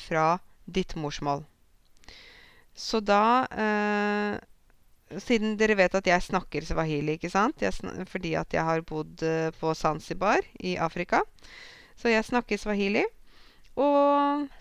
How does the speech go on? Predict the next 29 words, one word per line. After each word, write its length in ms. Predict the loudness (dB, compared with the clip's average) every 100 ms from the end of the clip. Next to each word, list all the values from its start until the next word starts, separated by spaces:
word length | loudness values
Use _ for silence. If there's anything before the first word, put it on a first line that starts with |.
| -2
snakket 400 | -2 0 -6 0
swahili 560 | 0 2 0 2 2 0 -2 -10 _
på 140 | -4 -4 -2
kurset 440 | -2 -2 -2 0
i 60 | -2
fire 420 | 0 2 4 6
dager. 440 | 6 6 2 -4 -10 -20 _ _ _ _ -20 -18 0
Lærerne 640 | 6 6 6 4 2 -2
forsto 440 | -4 -8 -6 -8 -6
ingenting 680 | -2 0 0 -4 -2 0 0 -4
først. 540 | 0 0 -2 -8 -10 -12 -20 -20 -20 _ -20 -20 -20 -20 -4
Eh, 300 | 0 2 4 4
jeg 220 | 2 2
forteller 580 | 0 0 2 4 2 2
de 140 | 2 2
om 380 | 2 0 0 0
at 200 | 0 2
jeg 200 | 2 2
heter 240 | 0 -2
Lulu, 680 | 0 0 2 2 2 2 2
at 200 | 2 2
jeg 200 | 2 0 0
bor 180 | -4 -6
på 180 | -6
Zanzibar, 1000 | -2 0 0 -2 -6 -4 2 4 4 2 0 -10 -20 -12 -4
at 220 | -2 0
jeg 220 | 0 2
er 160 | 2 0
doktor, 1000 | 0 0 -2 -4 -10 -4 0 2 2